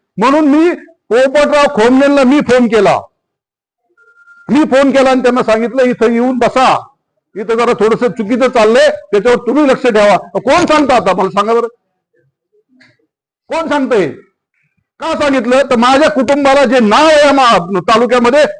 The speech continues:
किंवा जिल्हा वगैरे ते जाऊ द्या, बघू द्या, पण तालुक्यामध्ये आम्हाला फक्त एकच सर्टिफिकेट आहे आमच्याकडं आणि ते म्हणजे प्रामाणिकपणाचं,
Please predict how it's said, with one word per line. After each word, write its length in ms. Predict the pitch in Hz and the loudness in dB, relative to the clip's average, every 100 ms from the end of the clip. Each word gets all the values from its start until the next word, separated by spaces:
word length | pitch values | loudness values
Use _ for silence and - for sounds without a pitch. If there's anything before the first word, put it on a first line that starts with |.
| _ | _
किंवा 200 | 214 254 220 139 165 135 | 0 0 0 -4 -12 -4
जिल्हा 260 | 202 233 254 | -2 2 2
वगैरे 220 | 262 254 | 2 0
ते 160 | 247 | 0
जाऊ 200 | 220 262 | 0 0
द्या, 120 | 285 254 | 0 0
बघू 160 | 233 | 0
द्या, 140 | 190 175 - - | 0 -2 -6 -10
पण 80 | 185 | -4
तालुक्यामध्ये 580 | 214 247 247 262 262 | 0 0 0 0 2
आम्हाला 340 | 240 240 254 233 | 2 0 0 -2
फक्त 160 | - | -2
एकच 320 | 269 285 330 311 | -2 0 0 0
सर्टिफिकेट 420 | 302 302 285 262 | 0 0 0 0
आहे 40 | |
आमच्याकडं 400 | 254 226 233 226 214 _ | 0 0 0 0 -2 _
आणि 140 | 190 | -2
ते 80 | 247 | 0
म्हणजे 180 | 247 233 | 0 0
प्रामाणिकपणाचं, 720 | 233 226 220 220 190 156 123 | 0 0 -2 -4 -4 -4 -8